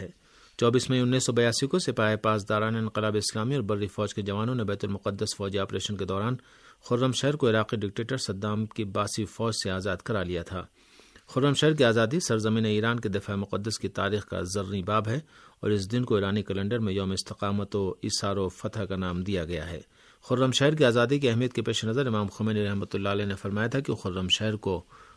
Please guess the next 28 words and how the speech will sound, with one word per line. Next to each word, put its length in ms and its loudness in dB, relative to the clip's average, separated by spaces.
خدا 400 0
نے 220 0
آزاد 340 -2
کرایا 500 -8
ہے۔ 80 -10
اسلامی 460 4
جمہوریہ 440 2
ایران 240 4
نے 80 4
کہا 140 -2
ہے 80 2
کہ 80 0
تہران 360 2
علاقے 360 0
کے 120 -2
سبھی 300 2
ملکوں 320 2
من 160 2
جملہ 240 0
سعودی 320 0
عرب 180 0
کے 80 -4
ساتھ 260 -2
مذاکرات 560 0
اور 120 2
علاقائی 400 0
تعاون 380 0
میں 120 2